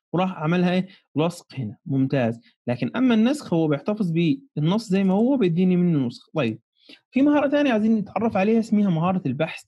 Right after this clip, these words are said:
والاستبدال. لو أنا عندي مثلًا كلمة في النص، تمام، عاوز أعملها عملية استبدال، وليكن كلمة الحاسب الآلي. هم. بدل ما هي كلمة الحاسب الآلي، عاوز أنا أخليها كلمة الحاسوب، أستبدلها بكلمة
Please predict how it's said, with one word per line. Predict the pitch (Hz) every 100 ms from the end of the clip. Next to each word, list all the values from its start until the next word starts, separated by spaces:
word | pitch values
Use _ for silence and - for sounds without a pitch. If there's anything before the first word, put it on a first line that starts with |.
| -
والاستبدال. | 143 160 160 _ - 156 - 165 123 92
لو | 143
أنا | 226 302
عندي | 277 262
مثلًا | 247 233 226 208
كلمة | 202 196 214 233 - _ _ - _ _
في | 143
النص، | 139 196 - - _ _ _ -
تمام، | 139 208 - _ _
عاوز | 196 226
أعملها | 214 240 190
عملية | 208 214
استبدال، | - 196 165 165 175
وليكن | 269 294 247
كلمة | 254 247 226
الحاسب | 190 214 196 180
الآلي. | 139 127 117 - _
هم. | 170 165 _ - _ _
بدل | 214 254 233
ما |
هي | 233 226
كلمة | 233 233
الحاسب | 190 - 196 165
الآلي، | - 175 196 233 - _ _
عاوز | 160 214 220
أنا | 208
أخليها | 190 185 202 185
كلمة | 190 190 190 196 - 190
الحاسوب، | 190 165 165 151 139
أستبدلها | - 151 143 175
بكلمة | 147 143 160 160 160